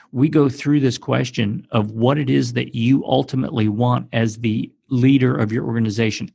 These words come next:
as the owner of your organization. And I've said time and time again that the data tells us that business owners are after freedom.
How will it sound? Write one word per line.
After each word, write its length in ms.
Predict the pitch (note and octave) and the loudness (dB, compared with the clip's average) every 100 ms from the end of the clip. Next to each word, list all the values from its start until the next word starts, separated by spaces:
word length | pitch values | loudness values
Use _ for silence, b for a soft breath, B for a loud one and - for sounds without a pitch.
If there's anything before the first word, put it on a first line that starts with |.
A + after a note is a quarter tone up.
| - | -2
as 200 | B2 A2+ | 0 2
the 220 | B2 - B2+ | -2 -2 0
owner 280 | B2+ B2+ | 2 0
of 220 | - A#2 G#2+ | -2 -4 -4
your 160 | G#2 | -6
organization. 720 | G#2+ G#2+ G#2 G2+ G2+ - A#2+ - _ B B B B | -6 -4 -4 -4 -6 -6 -12 -16 _ B B B B
And 140 | - A#2+ | 2 2
I've 140 | B2+ | 2
said 240 | - A#2 | 0 -2
time 260 | - C3 C3 | -2 0 0
and 80 | B2+ | 0
time 240 | C3 C3 | 0 2
again 380 | A#2 A#2 C#3+ A#2 | 2 2 4 4
that 140 | G#2+ | 2
the 100 | - | -2
data 360 | G2+ B2 B2+ C3+ | -4 0 2 2
tells 380 | B2 A#2+ A2 G#2+ | 0 0 0 0
us 200 | G#2+ - B B | -2 -6 B B
that 180 | A2 - | -4 0
business 380 | B2+ C#3 B2+ | 0 0 0
owners 320 | A#2+ A#2 A2 C#3+ | 0 0 0 -2
are 140 | - - | -6 -2
after 400 | A2 G#2+ - A2 | -2 -4 -8 -10
freedom. 600 | - - A#2+ G#2+ F#2 | -8 2 4 4 0